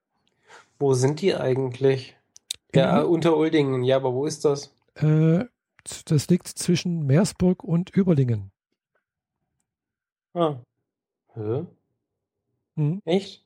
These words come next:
Speaker 2: Ja.
Speaker 1: Ja, quasi direkt gegenüber von Littelstetten.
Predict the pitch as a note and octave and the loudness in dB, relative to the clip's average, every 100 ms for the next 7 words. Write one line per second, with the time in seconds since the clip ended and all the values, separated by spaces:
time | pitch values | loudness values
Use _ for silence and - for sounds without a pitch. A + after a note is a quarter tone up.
0 | - C3+ - _ _ _ _ B2 C3 C#3 | -6 -4 -4 _ _ _ _ -2 2 2
1 | C#3 C3+ C3 C3+ C#3+ - C#3+ C3 D3 E3 | 2 0 2 0 -2 -4 -4 -4 -4 -2
2 | F3+ D3+ C#3 C3+ C#3+ C3 F3 E3+ C#3+ | 0 2 0 0 -2 0 -2 -2 -6